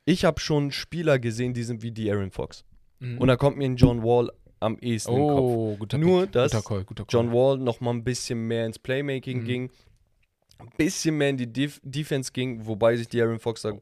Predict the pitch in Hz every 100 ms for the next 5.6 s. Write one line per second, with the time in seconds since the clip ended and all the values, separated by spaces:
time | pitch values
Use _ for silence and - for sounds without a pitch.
0 | _ 110 101 113 113 110 - 110 117 113
1 | 104 107 - 104 101 98 101 - - 101
2 | 101 101 107 110 - _ _ _ _ 113
3 | 135 - 147 139 139 131 123 117 123 113
4 | 117 123 - 123 - 117 104 131 123 -
5 | 117 113 110 107 104 104